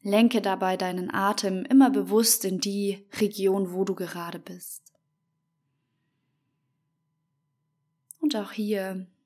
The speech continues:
spürst du einen Unterschied zwischen deinem rechten und linken Bein. Und geh jetzt weiter mit deiner Aufmerksamkeit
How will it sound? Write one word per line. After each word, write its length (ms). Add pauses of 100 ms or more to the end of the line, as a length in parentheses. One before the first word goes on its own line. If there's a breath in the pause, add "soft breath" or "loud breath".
(1700)
spürst 520
du 40
einen 200
Unterschied 840 (520)
zwischen 300
deinem 220
rechten 480
und 220
linken 360
Bein. 600 (3500)
Und 160
geh 160
jetzt 280
weiter 560
mit 180
deiner 360
Aufmerksamkeit 1300